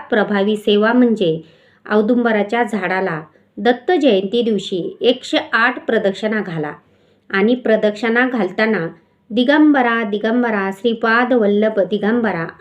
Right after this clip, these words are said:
असे म्हणत एकशे आठ प्रदक्षिणा घाला. एवढी जरी सेवा केली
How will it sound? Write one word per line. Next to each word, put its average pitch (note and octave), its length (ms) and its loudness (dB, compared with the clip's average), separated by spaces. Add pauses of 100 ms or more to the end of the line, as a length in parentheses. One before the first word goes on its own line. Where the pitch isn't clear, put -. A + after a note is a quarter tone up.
असे D4 240 0
म्हणत G3+ 500 2
एकशे B3 360 -2
आठ C4 440 -2
प्रदक्षिणा G#3+ 580 0
घाला. E3 300 -6 (560)
एवढी C4+ 360 4
जरी D4+ 300 0
सेवा B3 340 2
केली A#3 580 -4